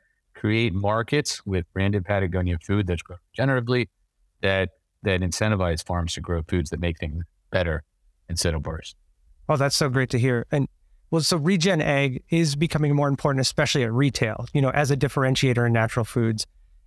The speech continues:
Speaker 2: And our members at, at Infra are very interested in how companies are investing in this. So I know from your experience in the food ag space,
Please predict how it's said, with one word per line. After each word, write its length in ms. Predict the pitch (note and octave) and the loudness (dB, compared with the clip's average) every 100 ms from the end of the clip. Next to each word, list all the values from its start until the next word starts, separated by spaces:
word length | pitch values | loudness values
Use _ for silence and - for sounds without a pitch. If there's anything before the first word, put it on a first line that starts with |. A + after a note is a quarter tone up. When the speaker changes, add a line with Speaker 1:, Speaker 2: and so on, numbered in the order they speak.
| - | -2
Speaker 2:
And 120 | D3 - | 0 2
our 180 | D#3 | 2
members 400 | F#3+ D#3 C#3+ C#3+ B2+ | 4 4 2 0 2
at, 220 | C#3+ D#3+ | 0 0
at 120 | D3 | 2
Infra 260 | C#3 D3 C3+ | 2 2 0
are 60 | |
very 340 | B2+ D3+ D#3 C#3+ | 2 2 4 2
interested 420 | C#3 C3 - B2 | 2 0 0 2
in 120 | B2 | 0
how 680 | A2+ - B2 B2 B2 B2 - | 0 0 2 2 2 0 -2
companies 380 | - C3 C3 B2+ | -4 0 2 2
are 80 | |
investing 480 | A#2+ A#2+ B2+ - A#2+ | 2 2 0 0 0
in 120 | A2+ | 0
this. 280 | A2 - - - _ _ - | 0 -4 -10 -14 _ _ -4
So 120 | - | 0
I 60 | D#3 | 2
know 140 | E3+ | 2
from 180 | D#3+ D3+ | 2 2
your 140 | D#3+ | 2
experience 560 | D#3+ - D3+ D3 C#3 D3 | 0 0 0 2 2 2
in 160 | C3+ C3 | 2 2
the 100 | B2 | 0
food 280 | - C#3+ | 0 2
ag 220 | C3+ B2+ B2+ | 2 2 -2
space, 560 | - B2+ A#2 A#2 - | 0 2 2 2 -2